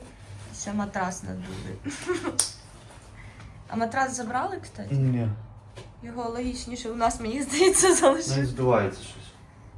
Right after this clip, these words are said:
Speaker 1: Ну да.
Speaker 2: Такий бракований матрас. Так.
Speaker 1: Що ти шукаєш?
Speaker 2: Ні, ні, я
Speaker 1: Думаєш
Speaker 2: див-,
Speaker 1: просто.
Speaker 2: дивлюсь, що мені дадуть цю стірку. Зараз я на зарядку поставлю.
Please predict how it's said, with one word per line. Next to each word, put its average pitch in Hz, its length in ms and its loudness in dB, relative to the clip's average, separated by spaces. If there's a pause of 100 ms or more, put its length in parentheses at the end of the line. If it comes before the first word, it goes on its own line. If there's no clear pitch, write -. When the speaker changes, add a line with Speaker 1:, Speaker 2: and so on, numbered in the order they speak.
(140)
Speaker 1:
Ну 247 260 -8
да. - 180 -8 (200)
Speaker 2:
Такий 117 220 -4
бракований 107 600 -4 (220)
матрас. 107 200 -8 (1900)
Так. 113 220 -4 (2250)
Speaker 1:
Що - 100 -16
ти - 120 -14
шукаєш? 202 500 -12 (640)
Speaker 2:
Ні, 147 100 0
ні, 143 200 2
я 123 180 0
Speaker 1:
Думаєш 113 440 -2
Speaker 2:
див-, 113 140 -8
Speaker 1:
просто. 117 260 -10
Speaker 2:
дивлюсь, 117 420 -6
що - 200 -12
мені 110 300 -8 (260)
дадуть 110 420 -10
цю - 60 -14 (240)
стірку. 110 460 -6 (1500)
Зараз 117 220 -14
я 107 60 -4
на 101 340 -8
зарядку 101 420 -8 (100)
поставлю. - 360 -14